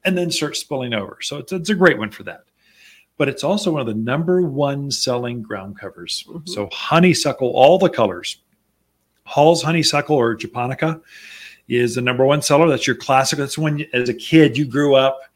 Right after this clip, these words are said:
Speaker 1: with this yellow to white flower. You used to pull the stamens out, suck the nectar. It's just really sweet. Uh, uh, hummingbirds love it.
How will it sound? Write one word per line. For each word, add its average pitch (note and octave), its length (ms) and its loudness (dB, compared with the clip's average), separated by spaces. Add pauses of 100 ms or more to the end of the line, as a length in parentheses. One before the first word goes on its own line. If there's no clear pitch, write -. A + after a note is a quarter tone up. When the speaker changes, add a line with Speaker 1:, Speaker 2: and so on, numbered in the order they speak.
(540)
Speaker 1:
with B2 140 -4
this B2 240 0
yellow C3 460 4
to B2 80 0
white B2 340 -2
flower. B2 400 -2
You B2 80 -6
used A#2+ 140 -10
to A2 60 -18
pull C3 220 -4
the A#2+ 80 -8
stamens B2 380 -6
out, A#2+ 280 -2
suck - 220 -8
the C3 100 -6
nectar. A#2+ 360 -4
It's A#2 120 -4
just B2+ 140 -10
really C#3+ 220 0
sweet. - 520 -4 (380)
Uh, A2 40 -10
uh, G#2+ 420 -6 (140)
hummingbirds D3 540 2
love C3 240 6
it. B2 100 0